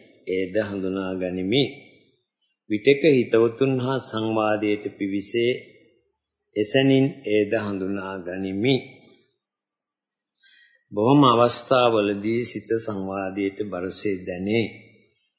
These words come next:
ඒ බව හඳුනා ගනිමි. එසැනින් වහා ආනාපාන සතිය වඩමි. මාහට පුරුදු හුස්ම රැල්ල නාසයේ අගට බැලීමේ සිහිය පිහිටුවීමේ ක්‍රමයයි. විටෙක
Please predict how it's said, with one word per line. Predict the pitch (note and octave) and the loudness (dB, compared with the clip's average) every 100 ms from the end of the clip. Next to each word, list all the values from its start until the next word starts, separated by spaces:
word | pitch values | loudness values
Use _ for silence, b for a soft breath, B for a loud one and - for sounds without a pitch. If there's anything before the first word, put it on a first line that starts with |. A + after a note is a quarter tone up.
| _ _ | _ _
ඒ | G2+ | -4
බව | G#2+ A2 A#2 | 0 4 4
හඳුනා | G#2 G#2+ G#2 G#2 F#2+ F2+ | 2 0 0 -2 -4 -8
ගනිමි. | E2+ F#2+ A2 C3 | -8 -6 -2 0
එසැනින් | G#2+ - A2 G#2+ A2+ | 0 -2 -2 -2 -2
වහා | G2 F#2 A2 A2+ - | -4 -6 -8 -8 -10
ආනාපාන | F2+ F#2+ F#2+ F#2+ G#2 - F#2 F2 F2+ | -10 -8 -6 -6 -8 -10 -10 -8 -10
සතිය | F#2 F#2+ - F#2 F#2 | -8 -10 -10 -10 -8
වඩමි. | F2 F2 F2 G2 A#2+ - - _ _ _ _ _ _ _ _ - | -10 -10 -8 -4 -6 -6 -16 _ _ _ _ _ _ _ _ -10
මාහට | G#2 A2 A#2+ C3+ D3 D3 C#3+ | -4 -2 0 2 0 -2 -6
පුරුදු | A#2+ G#2+ A#2 A#2+ C#3 | -4 -2 -2 2 2
හුස්ම | C3 A2+ - A#2+ | 4 0 0 0
රැල්ල | A2 G2+ G#2 G#2+ A#2 C3 - | 2 2 2 2 2 0 -2
නාසයේ | - F#2+ G#2 G#2 A#2 A2+ G#2+ - | -10 -6 -6 -4 -2 -2 -2 -6
අගට | F#2+ G#2+ G2+ A2+ | -4 -4 0 -2
බැලීමේ | G2+ F#2 G2 G2+ G#2 G2+ G2+ A2 C3 - - _ _ _ _ _ _ _ _ - | -2 -4 -4 -4 -4 -2 -2 0 -2 -6 -16 _ _ _ _ _ _ _ _ -12
සිහිය | - A#2 A2+ B2+ C3+ - | -2 2 4 6 6 2
පිහිටුවීමේ | - G#2 G#2+ G#2+ G#2+ G#2 G2+ G#2 A2 | -4 -4 -2 0 2 2 2 0 -2
ක්‍රමයයි. | G#2 F#2+ F#2 F#2 F2+ G2+ A#2 - - _ _ _ _ _ _ _ | -2 -6 -4 -6 -6 -2 -2 -4 -14 _ _ _ _ _ _ _
විටෙක | G2+ G2+ C3+ | -6 0 2